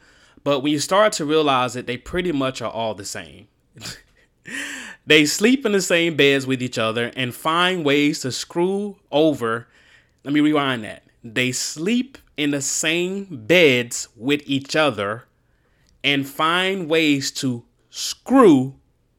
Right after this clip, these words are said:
over their independent contractor. Oh, I mean employees, okay? Of course, this is not unique to Utah-based companies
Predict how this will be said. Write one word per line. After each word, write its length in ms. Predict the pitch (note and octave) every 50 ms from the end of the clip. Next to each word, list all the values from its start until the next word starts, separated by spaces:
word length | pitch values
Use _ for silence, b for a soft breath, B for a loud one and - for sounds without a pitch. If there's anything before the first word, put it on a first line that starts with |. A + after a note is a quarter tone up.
| _ _ _ _ _ _ _ _ _ _ _ _ _ _ _ _
over 640 | - G#3 A#3+ C4 A#3 F3 B2+ B2 A2+ A2+ A#2+ B2 - _ _ _ _ _ _ _ _ _
their 360 | B2+ B2+ C#3 C#3+ C#3 C#3 C3
independent 640 | - D3 E3 F3+ F3+ F3 F3 F3 F3 D#3+ D#3 D3+ D3
contractor. 540 | - D#3+ D3 C#3+ C3+ C#3 D3 C3 C3 - - -
Oh, 340 | E3 F3 D#3 B2 G#2+ - - -
I 120 | C3 C3+
mean 240 | C3+ C3+ C3 B2 -
employees, 960 | G2 A#2 A2+ - - - A#2+ A2+ A2 A2 A2 G#2 G2 - - - - - - - _ _ _ - G#2
okay? 480 | G2+ G2 - A2 G#2 G#2 G#2+ A2+ A#2+ b b b b b b b b b b b b b
Of 140 | D3 D3+ -
course, 380 | - G#3+ G#3+ G#3+ G#3 - -
this 260 | - - F3 F3 - -
is 140 | E3 D3
not 340 | D#3 D3+ D3 C#3+ C3+ - A#2
unique 440 | B2+ B2 A#2+ B2 C3 C#3+ D3+ C#3+ -
to 140 | - - C3
Utah-based 1300 | A#2 A#2 C3 D3 D3 - - D3 C#3 C#3+ D#3+ E3+ - _ _ _ _ _ _ _ - C#3 C3+ C3 C3+ -
companies 760 | - - E3+ F#3 F3+ - C3 A2 G#2 G#2 B2+ - - - -